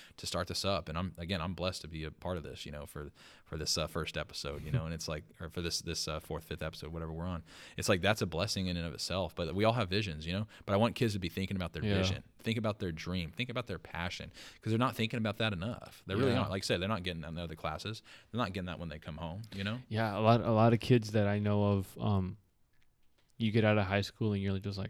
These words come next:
Speaker 2: "Now what? What, what, what, what, what now? What do I do?
Speaker 1: Right.
Speaker 2: School? Do I just work?" A lot, and a lot of people that are even in, in college, they,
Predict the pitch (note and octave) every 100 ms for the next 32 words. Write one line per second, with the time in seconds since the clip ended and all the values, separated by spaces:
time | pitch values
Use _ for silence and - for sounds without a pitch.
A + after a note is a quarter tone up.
0 | A#2+ C3+ G2+ A2 - _ _ _ - -
1 | - _ _ - _ _ _ _ _ -
2 | A2+ - - _ _ _ - G#2+ G2+ G2+
3 | G#2 G2+ G#2 G#2 A2+ A2 G#2+ G#2+ G#2+ G2+
4 | G#2 G#2 G2 G#2 G2 F#2 - F2+ G#2+ A2+
5 | B2 C3 C#3+ - - - - - _ -
6 | G2 G2+ F#2+ - A2 A2+ G2+ A#2 B2 -
7 | - - - - - _ - - - G#2+
8 | G#2+ C#2+ G2+ A#2+ A#2 G#2+ G#2 G#2+ A#2+ A2+
9 | A2 G#2 G#2 G#2+ G#2 G2+ G2+ - A#2+ B2+
10 | - F#2+ F#2+ G2+ G#2 - - - - G#2